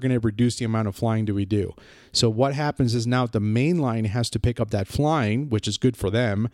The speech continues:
but not necessarily good for us. So we're trying to, every single regional, uh, airline is dealing with this problem right now with this captain imbalance.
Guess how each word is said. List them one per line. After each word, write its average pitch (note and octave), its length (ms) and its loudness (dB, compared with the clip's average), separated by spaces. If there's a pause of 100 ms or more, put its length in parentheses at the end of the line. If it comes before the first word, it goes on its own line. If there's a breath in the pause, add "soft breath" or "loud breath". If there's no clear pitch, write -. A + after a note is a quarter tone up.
(340 loud breath)
but A2 180 2
not A2 240 0
necessarily G#2 460 -2
good F#2+ 220 -2
for - 280 -2
us. - 440 -2 (320 loud breath)
So - 180 0
we're A2+ 160 2
trying E3 440 0
to, C#3+ 480 0 (220)
every G3 240 2
single E3 300 0
regional, B2+ 420 0 (160)
uh, A#2+ 240 2
airline B2+ 480 0
is G#2+ 120 0
dealing B2 280 2
with A#2 100 0
this G#2+ 120 -4
problem A#2+ 380 0
right A2+ 120 0
now A#2 160 0
with A2 120 -2
this G2+ 140 -2
captain A#2 380 0
imbalance. G#2+ 520 0